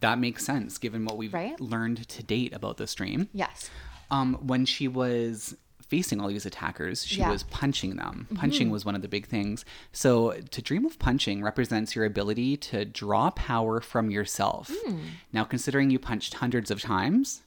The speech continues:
Speaker 2: Yeah.
Speaker 1: you're drawing a lot of power from yourself.
Speaker 2: Yeah.
Speaker 1: And it highlights your control of a situation.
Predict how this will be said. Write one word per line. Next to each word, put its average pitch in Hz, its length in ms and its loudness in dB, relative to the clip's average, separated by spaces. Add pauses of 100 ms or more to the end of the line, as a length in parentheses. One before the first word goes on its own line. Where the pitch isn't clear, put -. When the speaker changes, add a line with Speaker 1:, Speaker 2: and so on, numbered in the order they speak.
(120)
Speaker 2:
Yeah. 175 140 -6 (120)
Speaker 1:
you're 120 160 4
drawing 120 280 4
a 110 100 2
lot 101 580 4
of - 140 -6
power 90 500 -2
from 107 200 -2
yourself. 101 580 -2
Speaker 2:
Yeah. 180 260 0 (120)
Speaker 1:
And 135 140 2
it 143 100 2
highlights 135 500 4
your 147 80 0
control 160 640 0 (180)
of 123 120 -2
a 123 40 2
situation. - 640 -2